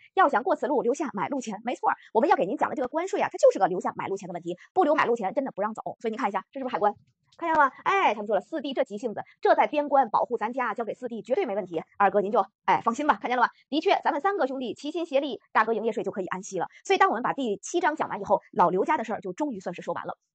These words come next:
等老刘家的事儿说完以后啊，我们就开始给您讲第四章，开始讲老索家的事儿。老索家呀，一个是这个，这个，我后面再说啊，老索家事儿也挺，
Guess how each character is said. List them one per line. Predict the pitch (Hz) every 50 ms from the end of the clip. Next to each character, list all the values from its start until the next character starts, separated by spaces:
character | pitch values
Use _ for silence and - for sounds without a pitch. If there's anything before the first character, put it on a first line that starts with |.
| _ - -
等 | - 381 427
老 | 381 - -
刘 | 170 202 415
家 | 392 220
的 | 202
事 | 226 262
儿 | -
说 | 247 202
完 | 185 208
以 | -
后 | - 208
啊， | 160 110 165
我 | 175
们 | 165
就 | -
开 | - 170
始 | 247
给 | -
您 | 156 175
讲 | 240 -
第 | - 233
四 | 220 - 277
章， | 202 180 175
开 | 165 240
始 | 240 233
讲 | 226 202 214
老 | 196 180
索 | 302 - - -
家 | - 202
的 | 214 202
事 | -
儿。 | 170 - - - 719 762 - -
老 | 247 226 285
索 | - - 156 123
家 | - 196 190
呀， | 185 185 - _
一 | - -
个 | 240 - 269 208 165 -
是 | - - 196 185 156 - - _ _ _ -
这 | 226
个， | 196 196
这 | 185
个， | 165 143 - 185
我 | -
后 | - -
面 | 269 -
再 | 175
说 | - 135
啊， | 147
老 | 170 180 220
索 | - 180
家 | - 220 214
事 | - -
儿 | 247
也 | 202
挺， | - - 170 160